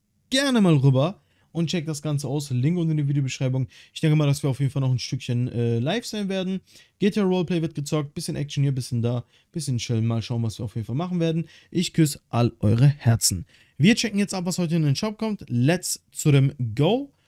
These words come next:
Und ja, ein paar Sekunden haben wir noch. Dann können wir chillen. Jetzt können wir uns das anschauen. Let's go. Wir haben interessante Sachen wieder zurück.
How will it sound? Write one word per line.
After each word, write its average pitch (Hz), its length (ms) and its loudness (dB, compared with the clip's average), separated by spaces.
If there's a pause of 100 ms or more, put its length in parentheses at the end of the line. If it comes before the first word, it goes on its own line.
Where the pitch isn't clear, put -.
(220)
Und 175 580 -6
ja, 196 200 -6
ein 143 160 -10
paar 165 180 -8
Sekunden 156 300 -6
haben 185 120 -6
wir 185 40 -6
noch. 185 240 -12 (220)
Dann 135 160 -4
können 139 160 -2
wir 123 80 -2
chillen. 190 360 -6 (360)
Jetzt 147 260 2
können 117 160 0
wir 110 80 0
uns 110 120 -6
das 101 120 -8
anschauen. 104 380 -10
Let's 117 180 -8
go. 233 300 -4 (420)
Wir 214 420 2 (600)
haben 160 640 0 (1400)
interessante 151 540 2
Sachen 127 300 -2
wieder 110 200 -6
zurück. - 320 -14